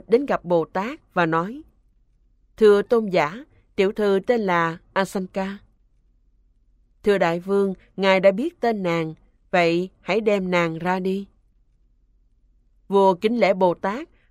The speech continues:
và đến cung Pha Lê bảo nàng, "Này quý cô nương, phụ thân nàng đã gả nàng cho ta,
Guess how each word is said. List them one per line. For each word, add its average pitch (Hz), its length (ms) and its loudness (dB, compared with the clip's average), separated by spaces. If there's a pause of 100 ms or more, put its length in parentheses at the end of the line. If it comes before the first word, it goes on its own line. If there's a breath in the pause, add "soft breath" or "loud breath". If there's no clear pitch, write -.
và 196 120 6
đến 202 320 2
cung 214 240 0
Pha 196 260 -2
Lê 190 360 0 (120)
bảo 180 260 -2
nàng, 175 340 -4 (960)
"Này 185 300 2 (100)
quý 226 320 -4
cô 202 140 2
nương, 190 320 0 (400)
phụ 190 260 0
thân 240 260 -4
nàng 175 300 0 (140)
đã 190 100 2
gả 175 260 0
nàng 185 300 -2
cho 196 140 -2
ta, 190 320 -4